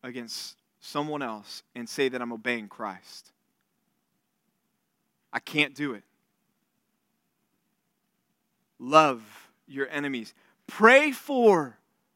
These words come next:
those who persecute you. Not in precatory prayers, not saying, "God, judge them, smite them, kill them right now." But pray for them,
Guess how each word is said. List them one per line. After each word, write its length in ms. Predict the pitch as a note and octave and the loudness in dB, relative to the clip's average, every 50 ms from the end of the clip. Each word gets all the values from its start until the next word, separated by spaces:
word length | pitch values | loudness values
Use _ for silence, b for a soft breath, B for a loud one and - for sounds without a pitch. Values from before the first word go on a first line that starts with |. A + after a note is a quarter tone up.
| _ _ | _ _
those 320 | F3+ F#3 G3+ G3 F#3+ F3+ - | 2 4 4 4 4 2 -2
who 80 | G3 | -6
persecute 680 | E3 - G3 F#3 E3 - E3+ - - E3 D3 C3 - - | -4 0 0 0 0 0 -4 -8 -10 -10 -10 -10 -10 -12
you. 200 | C#3 A#2+ G#2+ G2+ _ _ _ _ _ _ _ _ _ _ _ _ _ _ _ _ _ _ _ _ _ - | -12 -12 -14 -18 _ _ _ _ _ _ _ _ _ _ _ _ _ _ _ _ _ _ _ _ _ 4
Not 220 | D#3 F3 A#3+ C#4+ C#4 | 8 10 10 10 8
in 80 | B3+ | 4
precatory 540 | - - C4 D4 - D#4 - - B3+ G#3+ F3 | 6 8 8 8 8 4 2 4 6 6 6
prayers, 420 | - - F3 D3+ D#3 F3 G#3+ F#3+ | 6 6 8 8 8 8 6 6
not 200 | F#3+ A3+ B3+ A#3+ | 8 8 8 8
saying, 240 | - B3+ B3+ A#3 G3 | 6 6 4 6 8
"God, 240 | D#3+ A#3+ C4+ - D3+ | 10 10 10 10 8
judge 280 | - A3 C4+ C#4+ G3+ F#3+ | 8 8 8 8 8 6
them, 160 | B3+ G#3+ F#3 | 6 6 6
smite 300 | - - C4 C#4+ D4+ - | 4 4 4 4 6 6
them, 160 | C#4 B3 G#3+ | 6 4 6
kill 220 | - - C#4 E4 | 8 8 10 10
them 160 | E4+ D#4+ D4+ D4 | 12 10 12 12
right 160 | C#4+ D4 C#4+ | 10 10 12
now." 400 | C#4+ D4 C#4 B3 G#3 D3+ A#2 - - _ _ _ _ _ _ _ _ _ _ _ _ _ _ _ _ _ _ _ _ _ _ _ _ _ _ _ _ _ _ _ _ _ _ _ _ | 10 10 12 10 8 6 4 -2 -12 _ _ _ _ _ _ _ _ _ _ _ _ _ _ _ _ _ _ _ _ _ _ _ _ _ _ _ _ _ _ _ _ _ _ _ _
But 180 | - G3 D3+ - | -8 -8 -8 -8
pray 440 | - - A#3 A#3+ A#3 A#3 A3+ G#3 - _ _ | -2 2 4 6 6 4 2 -2 -8 _ _
for 580 | - - - A#3 A3+ A3+ G#3+ G#3 F#3 D#3 C#3 _ _ _ | -20 -12 -6 -4 0 2 2 0 0 -2 -8 _ _ _
them, 420 | D3+ D3 D#3 D3 C#3 B2+ A2+ G#2 | -10 -10 -8 -8 -8 -12 -16 -20